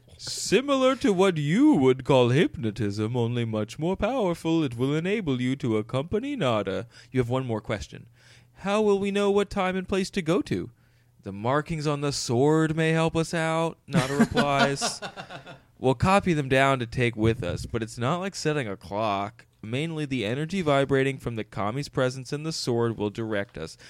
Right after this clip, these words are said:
Speaker 1: So th-, I guess the sword is, like, possessed, right, Andrew? Is that maybe what's happening?
Speaker 2: The sword is important. I think it may either have something to do with what's going on, or it may be the cause of what's going on.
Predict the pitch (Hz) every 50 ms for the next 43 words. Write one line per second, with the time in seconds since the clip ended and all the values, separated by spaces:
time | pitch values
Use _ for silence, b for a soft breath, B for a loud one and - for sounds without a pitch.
0 | B B - 156 143 139 120 131 135 165 170 - - 131 120 - - - 175 170
1 | 147 123 104 104 101 113 110 98 - _ - 113 - - 98 85 73 - - -
2 | - 107 110 117 123 127 123 127 135 131 131 123 123 127 120 117 - - - 98
3 | 117 120 123 117 127 127 127 - 139 127 135 - 151 143 147 143 147 147 _ b
4 | b b b b b b b b b b _ - 139 143 135 - 180 196 196 185
5 | 156 151 143 139 - 175 160 139 104 104 107 101 85 - _ _ _ _ _ -
6 | - 123 123 135 147 143 135 - 135 139 120 - 131 123 120 120 123 123 120 120
7 | 123 123 - - 139 135 127 131 123 117 135 131 127 127 - 143 135 127 127 127
8 | 117 117 110 110 117 117 117 113 117 117 117 - 127 113 113 107 110 110 - -
9 | - - 131 135 113 110 107 - - - 117 113 110 110 110 110 110 113 113 95
10 | - 98 110 110 107 104 190 147 120 - - - - 69 - - - - - -
11 | - - - - - - - - - - -